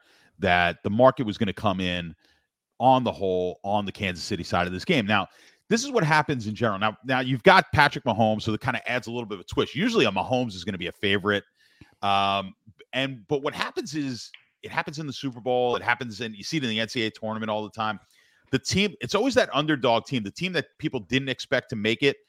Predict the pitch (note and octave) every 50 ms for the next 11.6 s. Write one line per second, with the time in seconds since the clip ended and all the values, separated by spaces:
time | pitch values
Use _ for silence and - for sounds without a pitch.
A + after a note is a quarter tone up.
0 | _ _ - A#2+ A#2+ - - B2 C3+ C#3 C#3 B2+ G#2 - A#2 A2+ A2 - - -
1 | - G#2 G#2 G2 G2 F#2 E2+ E2 E2+ G2+ G2+ E2+ E2 _ _ F#2 G#2 G2 F#2 D2+
2 | A2 G2+ G#2 G#2 G2+ G2+ G2+ F#2+ F#2 D#2+ F#2+ F#2+ F#2+ F2 D#2 D2+ F#2 F2+ F2+ F#2+
3 | G2 F#2+ F#2 F2+ F2 E2 D#2 F2+ - _ - A#2 G#2 G2+ G2+ - - _ _ _
4 | _ _ _ _ - - F#3 - G3+ E3+ D3 C3 C#3+ E3 D#3 - C#3 A#2 F#2 E2+
5 | F2+ F#2+ C3+ C#3+ E3+ F#3+ F3 D3 A#2+ A#2 G#2 G#2 G2 F#2+ F#2+ F#2+ F#2+ - - -
6 | G2+ G2+ G2+ G2+ A#2+ A2+ A2 A2 A2+ A#2 G#2+ F#2+ F#2 - A#2+ A2+ A2 - A2+ G2+
7 | F#2+ F2+ - _ _ _ _ _ _ _ _ F2+ A2+ A2 A2 G#2+ G#2 G#2 F#2 G2
8 | G2+ G2 - - - C#3+ A#2+ A2 A2+ G2+ E2+ - - - - A#2+ A2+ - - F#2
9 | G2 F2+ F2 - G2+ F#2 E2+ F2 E2+ F#2 F2 F2+ E2+ D#2+ D#2+ D2+ - - - G#2
10 | G#2 G2+ - - G#3 G#3 A3 - B3+ - - D#3 C3 B2 A2+ - _ _ _ _
11 | - D#2 B2 C3+ - - C#3 C3+ G#2+ G#2 F2